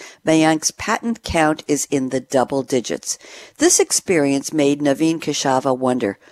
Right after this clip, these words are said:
what makes an innovator different? Is there a set of behaviors or skills that can be developed to help someone become an innovator? He discovered five skills. Number one, innovators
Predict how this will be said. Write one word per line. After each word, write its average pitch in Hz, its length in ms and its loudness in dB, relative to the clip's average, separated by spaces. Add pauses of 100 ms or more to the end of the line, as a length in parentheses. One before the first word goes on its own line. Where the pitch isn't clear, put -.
(140)
what 170 340 2
makes 147 320 -2
an 143 100 -4
innovator 131 500 -2
different? 226 460 -2 (320)
Is 143 120 -6
there 131 180 2
a 127 60 0
set 127 220 -2
of 110 100 -6
behaviors 139 600 -4
or 117 60 -6
skills 143 440 0
that - 160 -4
can 123 200 -6
be 123 120 -6
developed 123 520 0 (260)
to 170 100 -4
help 185 180 0
someone 208 360 -2
become 208 320 -2
an 254 100 2
innovator? 262 540 2 (380)
He 247 140 -4
discovered 220 520 2
five 156 340 2
skills. - 560 -4 (220)
Number 226 220 0
one, 165 380 0 (280)
innovators 175 640 2